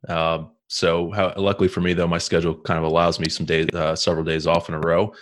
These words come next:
and I basically cram all the Wealth Junkie work into that. And, um, you know, when, when I'm able to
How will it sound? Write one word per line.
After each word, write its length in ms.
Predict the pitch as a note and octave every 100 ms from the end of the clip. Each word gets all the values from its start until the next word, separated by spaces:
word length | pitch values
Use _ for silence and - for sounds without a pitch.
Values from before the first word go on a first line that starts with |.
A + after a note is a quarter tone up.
| - _
and 300 | E2+ E2 D#2
I 80 | E2
basically 340 | F2+ F2 F2
cram 500 | D#2+ - F#2 F2+ E2+ -
all 160 | F#2+ F#2
the 80 |
Wealth 240 | F2 F2+ F2
Junkie 260 | F2 E2+
work 340 | E2 E2+ F2 -
into 220 | F2 E2+ D#2+
that. 240 | D#2+ F#2+ - _ _ _ _ _
And, 380 | B2+ D#2 D#2 D2+
um, 240 | D#2 D2+ - - _ _ _
you 100 | -
know, 80 | E2
when, 160 | D#2+ D#2
when 100 | F2
I'm 100 | F2
able 220 | F2 E2
to 400 | - E2 D#2+ D#2